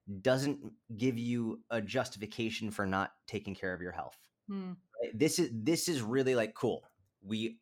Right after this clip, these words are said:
Speaker 1: have clearly identified that you have one of the most difficult jobs in the world, and it's going to be harder for you. Awesome. What my mom would always say to me is, "Now what?"
Speaker 2: Right.
Speaker 1: Right? And, and that, that "now what" question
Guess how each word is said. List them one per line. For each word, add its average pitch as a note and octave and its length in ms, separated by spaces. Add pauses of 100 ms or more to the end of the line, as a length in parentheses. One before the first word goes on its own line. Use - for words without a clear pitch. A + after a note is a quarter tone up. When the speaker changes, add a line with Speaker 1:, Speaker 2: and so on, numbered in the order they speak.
Speaker 1:
have A2 360 (460)
clearly E3 500
identified A2 680 (260)
that G#2 140
you B2 160
have A2+ 260
one A2+ 120
of A2 40
the G#2+ 40
most G2+ 240
difficult A#2+ 360
jobs G#2 280
in G#2 60
the G#2 60
world, A2+ 200
and A2 100
it's G2+ 140
going A#2 220
to G#2 40
be G#2 60
harder F#2+ 240
for F2 100
you. D2+ 140 (100)
Awesome. G2+ 400 (640)
What A2+ 160
my B2 140
mom B2 160
would A#2 80
always A2 200
say G#2 140
to G#2+ 120
me G#2+ 300
is, F2+ 340
"Now G2 340
what?" E2 380 (640)
Speaker 2:
Right. - 200 (100)
Speaker 1:
Right? A#2 200
And, A2+ 160
and A#2+ 180
that, C#3 180 (140)
that D3 240 (100)
"now C3 440
what" A#2 420 (100)
question C#3+ 720